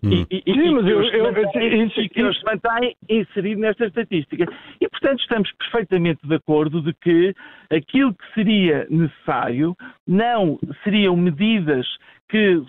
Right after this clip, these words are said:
Speaker 2: fossem transversais e colocassem tudo dentro do mes-, da mesma caixa, do mesmo saco, mas sim que o nosso governo tivesse a iniciativa de analisar, identificar, caracterizar o que se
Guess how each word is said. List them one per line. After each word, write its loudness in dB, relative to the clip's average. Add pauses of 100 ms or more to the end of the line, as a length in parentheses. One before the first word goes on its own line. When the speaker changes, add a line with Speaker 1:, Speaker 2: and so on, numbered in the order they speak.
Speaker 2:
fossem 0
transversais -2 (300)
e -6
colocassem -2 (100)
tudo -2
dentro 0
do 0
mes-, 2
da 0
mesma -2
caixa, -4
do -8
mesmo -8 (100)
saco, -2 (300)
mas 0
sim 0 (380)
que 0
o 4
nosso 0
governo -2
tivesse -2 (120)
a 2
iniciativa 0
de 2 (440)
analisar, 0 (380)
identificar, -2 (380)
caracterizar -2
o -2
que -18
se -20